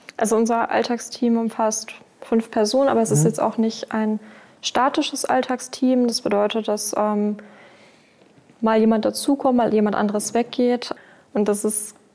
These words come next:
Speaker 1: glaub ich, das, was unser Alltagsteam so bereichernd macht, dass einfach viele verschiedene Perspektiven zusammenkommen und wir es so schaffen, eben den Alltag zu
Speaker 2: Mhm.
Speaker 1: meistern.
Speaker 2: Das ist auf jeden Fall eine schöne, bunte Mischung, sag ich mal. <laughs> Ähm, du hast ja gerade schon darüber gesprochen, wie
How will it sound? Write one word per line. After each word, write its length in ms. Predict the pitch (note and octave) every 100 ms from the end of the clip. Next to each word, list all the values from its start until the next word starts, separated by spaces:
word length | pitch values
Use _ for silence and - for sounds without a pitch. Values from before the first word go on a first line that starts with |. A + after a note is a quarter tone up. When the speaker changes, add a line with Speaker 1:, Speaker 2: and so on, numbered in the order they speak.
| _ _ _ _ _ _
Speaker 1:
glaub 200 | G#3+ G#3
ich, 80 | G#3
das, 180 | A3 -
was 140 | G#3
unser 260 | A#3 A3 -
Alltagsteam 480 | G#3+ A3 - A3
so 140 | G#3 G3+
bereichernd 480 | G3 G3 G3+ A3 G3+
macht, 240 | G3+ -
dass 120 | -
einfach 220 | G3+ A3
viele 260 | G#3 - A#3+
verschiedene 420 | A#3+ A3 A3+ A3
Perspektiven 720 | A3 G#3 - G#3 - A#3+ A#3 A#3
zusammenkommen 680 | - G#3 G#3 A3+ - A#3 A3
und 140 | G#3
wir 100 | G3+
es 120 | G3+ -
so 140 | G#3+
schaffen, 460 | G#3+ G#3+ G#3 - G#3
eben 140 | G#3 G3+
den 120 | G3+
Alltag 380 | G#3 G3+ G#3 -
zu 100 | A3
Speaker 2:
Mhm. 60 |
Speaker 1:
meistern. 460 | G#3 D#3 D#3 A3+ A3+ - - - - _ _ _
Speaker 2:
Das 120 | - C3
ist 40 |
auf 160 | C#3 C3+
jeden 120 | C#3+
Fall 140 | C#3+
eine 120 | C#3 C3+
schöne, 380 | - C#3+ C3+
bunte 400 | C3+ C#3 C#3 B2
Mischung, 360 | C3+ C3 - A#2+
sag 200 | B2 A#2+
ich 140 | A#2+ B2
mal. 200 | B2 B2 -
<laughs> 460 | F#3 - F3 - F3+ - - - - - - - D3+
Ähm, 320 | C#3+ C#3+ C#3+ -
du 240 | F#3 E3
hast 140 | E3 E3
ja 100 | F3+
gerade 180 | F3 E3
schon 100 | D#3
darüber 180 | D3+ D3
gesprochen, 720 | C#3+ - D3 D3+ C#3+ C3 C#3
wie 220 | C3